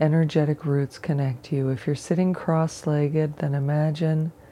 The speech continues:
that these roots are extending from your legs and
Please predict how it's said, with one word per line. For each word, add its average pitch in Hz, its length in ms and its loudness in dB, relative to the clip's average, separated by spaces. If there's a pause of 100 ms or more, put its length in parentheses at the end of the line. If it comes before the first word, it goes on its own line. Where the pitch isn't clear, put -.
(420)
that 151 120 -6
these 151 260 2
roots 147 460 2
are 143 80 2
extending 147 680 0
from 139 240 -2
your 131 160 -2
legs 139 800 -4
and 127 240 -6